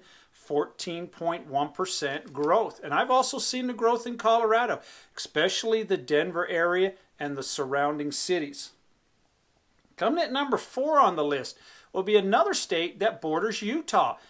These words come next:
Nevada, with a fourteen percent increase. I've seen a lot of growth in southern Nevada, growing like wildfire. Coming at number five, we have to go to the East Coast, to Florida,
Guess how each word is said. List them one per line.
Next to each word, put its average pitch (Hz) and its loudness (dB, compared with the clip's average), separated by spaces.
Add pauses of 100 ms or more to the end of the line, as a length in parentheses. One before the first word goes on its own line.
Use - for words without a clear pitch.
(140)
Nevada, 156 2 (320)
with 156 0
a 202 0
fourteen 190 -6
percent 190 -2
increase. 202 -4 (320)
I've 135 -4
seen 180 -6
a 170 -2
lot 180 6
of 220 2
growth 233 2
in 156 -4
southern 175 4
Nevada, 156 0 (100)
growing 147 0
like 151 -4
wildfire. 123 -4 (800)
Coming 311 2
at 269 -2
number 285 2
five, 240 6
we 208 6
have 208 0
to - -14
go 226 6
to 220 0
the 233 -8
East 233 -4
Coast, 175 2
to 151 -6
Florida, 214 0